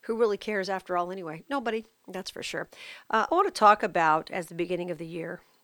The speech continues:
starts and everybody's reevaluating, hopefully, the beginning of the year and what they'd like to accomplish this year. It's interesting to me how many people are so sensitive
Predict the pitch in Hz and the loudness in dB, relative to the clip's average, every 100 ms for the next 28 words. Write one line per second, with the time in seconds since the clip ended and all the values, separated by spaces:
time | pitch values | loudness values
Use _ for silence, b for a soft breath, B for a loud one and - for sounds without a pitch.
0 | _ _ _ - _ b b b b - | _ _ _ -20 _ b b b b -4
1 | 202 180 175 175 170 170 175 180 175 - | 2 4 4 -2 -8 -6 -6 -6 -8 -10
2 | 190 180 196 165 170 180 185 175 175 180 | -6 0 0 2 2 0 0 -2 -2 -2
3 | 190 196 185 170 165 185 B B B B | -4 -2 -2 -4 -6 -10 B B B B
4 | B - 180 160 175 180 175 175 170 175 | B -18 -14 -8 -4 -2 -2 -2 -2 -2
5 | 170 180 175 175 180 180 175 175 170 - | -2 -2 -2 -2 -2 -2 -4 -6 -6 -4
6 | 175 - 185 - 190 - 180 175 B B | -4 -4 -6 -6 -6 -4 -4 -4 B B
7 | B B B - 240 349 349 262 226 202 | B B B -4 0 0 0 -2 -2 -4
8 | 196 185 180 180 220 214 185 220 180 160 | -2 0 0 0 -2 -4 -4 -6 -4 -4
9 | - - 196 185 214 - - 208 208 170 | -4 -2 0 0 -2 -4 -2 -2 -2 -8
10 | - - - - | -8 -10 -12 -18